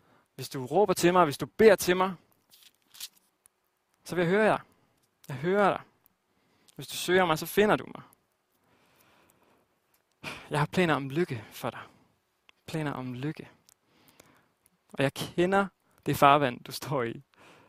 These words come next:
Jeg kender det. Jesus han siger, "Hey, lån tryk din båd ud til mig.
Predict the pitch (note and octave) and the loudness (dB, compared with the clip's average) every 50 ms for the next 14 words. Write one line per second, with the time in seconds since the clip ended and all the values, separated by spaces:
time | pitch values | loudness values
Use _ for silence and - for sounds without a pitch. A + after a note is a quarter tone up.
0 | _ _ _ _ C#3+ C3 - - D#3 E3 D#3+ - - - - _ _ _ _ _ | _ _ _ _ -12 -8 -4 -2 -2 -2 -2 -4 -6 -16 -20 _ _ _ _ _
1 | _ _ _ _ _ _ _ _ _ _ _ _ _ - _ _ _ _ _ _ | _ _ _ _ _ _ _ _ _ _ _ _ _ -20 _ _ _ _ _ _
2 | _ _ _ _ _ _ _ _ _ _ _ _ _ _ _ _ _ - _ _ | _ _ _ _ _ _ _ _ _ _ _ _ _ _ _ _ _ -20 _ _
3 | _ _ _ _ _ _ _ _ _ _ _ _ _ _ _ _ _ _ _ - | _ _ _ _ _ _ _ _ _ _ _ _ _ _ _ _ _ _ _ 0
4 | D#3+ F3 D#3+ F3 E3+ C#3+ D#3 E3 D#3 D3 - - _ _ _ _ _ _ D3+ E3 | 0 0 2 0 -2 2 4 6 6 6 4 2 _ _ _ _ _ _ 0 0
5 | D#3+ C#3+ B2 A#2+ A#2 - - D#3+ E3 D3+ - - E3 - - D3 C3 - D#3 C#3+ | 0 0 0 -6 -12 -8 -2 -2 -2 -2 0 -4 -6 -4 -4 -4 0 2 2 2
6 | C3+ C3 - B2+ B2+ C3 | 2 -2 -4 -8 -8 -8